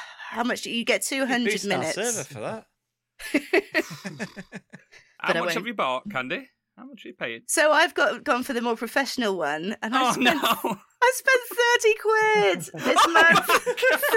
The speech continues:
Speaker 1: Thirty pounds. But my justification
Speaker 3: Oh, my
Speaker 1: is that 'cause
Speaker 3: God.
Speaker 1: I'm uploading it to Redbubble, I might make a little bit of money back. I don't
Speaker 3: You
Speaker 1: think
Speaker 3: might
Speaker 1: I will,
Speaker 3: also
Speaker 1: but I
Speaker 3: not.
Speaker 1: might.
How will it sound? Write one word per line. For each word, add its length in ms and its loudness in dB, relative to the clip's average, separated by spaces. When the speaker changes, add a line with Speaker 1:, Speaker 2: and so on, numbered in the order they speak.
Speaker 1:
Thirty 180 2
pounds. 880 4
But 320 0
my 140 4
justification 680 2
Speaker 3:
Oh, 80 -2
my 40 4
Speaker 1:
is 120 0
that 180 2
'cause 140 0
Speaker 3:
God. 100 6
Speaker 1:
I'm 160 0
uploading 480 2
it 120 -2
to 120 -6
Redbubble, 640 0
I 100 -2
might 200 0
make 220 -2
a 20 -2
little 220 0
bit 160 0
of 100 -2
money 220 -2
back. 400 0
I 80 0
don't 200 0
Speaker 3:
You 100 0
Speaker 1:
think 120 0
Speaker 3:
might 120 4
Speaker 1:
I 20 0
will, 140 2
Speaker 3:
also 120 2
Speaker 1:
but 140 4
I 80 4
Speaker 3:
not. 120 4
Speaker 1:
might. 260 2